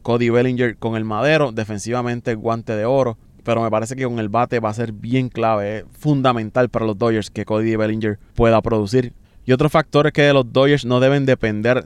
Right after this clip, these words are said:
tanto de los cuadrangulares para generar carreras. Jugar el juego pequeño, ser agresivo, que son factores que dan resultado en las series, y más en series parejas como esta y series cortas, como es esta serie divisional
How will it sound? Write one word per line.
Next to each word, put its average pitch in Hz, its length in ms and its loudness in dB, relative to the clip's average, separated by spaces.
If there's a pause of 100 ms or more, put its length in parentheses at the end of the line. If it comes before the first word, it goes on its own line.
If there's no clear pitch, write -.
(100)
tanto 120 360 0
de 110 80 2
los 107 100 0
cuadrangulares 107 680 2
para 113 420 2
generar 104 460 -2
carreras. 147 640 2 (140)
Jugar 110 260 2
el 135 60 4
juego 135 200 4
pequeño, 127 480 0
ser 117 220 2
agresivo, 131 560 4 (120)
que 107 120 -4
son 120 240 -2
factores 120 440 -2
que - 140 -2
dan 110 140 0
resultado 113 640 0 (160)
en 123 360 0
las 107 140 0
series, 139 340 2
y 107 60 -2
más 107 160 0
en 120 80 0
series 117 280 0
parejas 113 340 2
como 123 280 0
esta 117 360 -2 (240)
y 110 100 -8
series 123 380 2 (100)
cortas, 131 480 0 (240)
como 107 220 -2
es 113 40 2
esta 113 200 -2
serie 107 440 0
divisional 104 580 -2